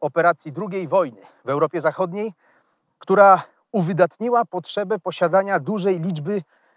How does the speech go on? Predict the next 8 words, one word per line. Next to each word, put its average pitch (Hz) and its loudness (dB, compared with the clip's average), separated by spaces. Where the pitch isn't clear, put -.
broni 202 0
automatycznej, 196 0
małego 165 2
kalibru, 175 -2
osłaniającej 196 2
oddziały 165 0
wojskowe 180 -2
przed 185 2